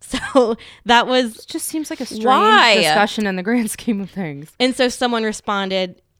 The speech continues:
Speaker 1: as soon as the space, space suit walk thing came out, "Now seems like a good time to remind people that male nasa engineers thought women would need space makeup." Like, you know,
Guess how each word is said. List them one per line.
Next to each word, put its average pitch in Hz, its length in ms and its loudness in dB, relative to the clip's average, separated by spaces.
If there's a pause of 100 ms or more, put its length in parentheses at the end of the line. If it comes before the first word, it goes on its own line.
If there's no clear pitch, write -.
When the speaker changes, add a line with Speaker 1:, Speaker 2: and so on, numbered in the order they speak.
Speaker 1:
as 196 120 -6
soon 208 200 -4
as 185 100 -6
the 196 100 -8
space, - 520 -10
space - 380 -10
suit - 340 -10
walk 170 280 -8
thing 165 180 -8
came 165 220 -10
out, 160 220 -12 (340)
"Now 180 480 -4
seems 180 240 -10
like 175 140 -10
a 175 60 -10
good 170 160 -8
time 175 200 -10
to 160 80 -10
remind 208 420 -8
people 202 400 -6
that 175 160 -10
male 180 260 -8
nasa 175 340 -10
engineers 170 460 -12
thought - 160 -10
women 160 340 -12 (160)
would 170 180 -14
need 156 240 -16
space - 300 -18
makeup." - 400 -18 (380)
Like, 196 240 -8 (460)
you 233 140 -6
know, 196 300 -8